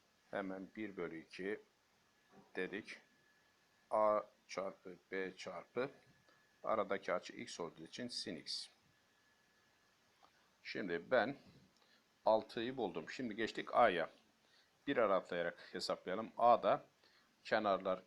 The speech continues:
E, F, aradaki açı y. A eşittir bir bölü iki çarpı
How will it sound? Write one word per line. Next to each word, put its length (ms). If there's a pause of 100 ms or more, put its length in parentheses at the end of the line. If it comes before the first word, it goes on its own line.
E, 160
F, 240
aradaki 460
açı 220
y. 280 (1500)
A 320
eşittir 840 (540)
bir 520
bölü 220
iki 400
çarpı 680